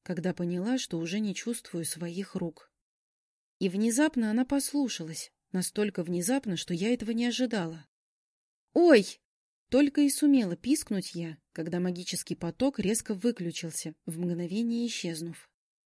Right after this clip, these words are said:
Оставшись без поддержки, я в панике задёргала ногами в воздухе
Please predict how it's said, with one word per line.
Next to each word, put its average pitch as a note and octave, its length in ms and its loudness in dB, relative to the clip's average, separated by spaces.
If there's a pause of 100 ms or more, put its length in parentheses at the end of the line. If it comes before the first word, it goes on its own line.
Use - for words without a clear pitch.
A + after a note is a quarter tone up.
(840)
Оставшись A#3 580 -2
без G#3+ 180 -2
поддержки, G#3+ 760 -4 (140)
я F3 180 -4
в - 80 -20
панике C4+ 460 2
задёргала G3 520 -2
ногами F#3+ 420 0
в G#3 120 -8
воздухе E3+ 580 -4